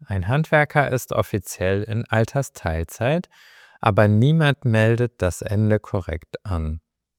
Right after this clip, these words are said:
Doppelte Meldungen, Ärger mit den Krankenkassen ist vorprogrammiert. Aus Arbeitgebersicht.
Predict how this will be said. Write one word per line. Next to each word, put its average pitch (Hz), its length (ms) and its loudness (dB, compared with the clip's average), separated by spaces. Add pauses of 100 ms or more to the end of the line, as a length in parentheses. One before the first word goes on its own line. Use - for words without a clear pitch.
(180)
Doppelte 90 460 -4
Meldungen, 120 680 2
Ärger 95 480 -2
mit 87 240 -2
den 85 160 -4
Krankenkassen 95 840 -6
ist 135 180 -4
vorprogrammiert. - 1120 -10 (2000)
Aus 175 280 4
Arbeitgebersicht. 90 1300 0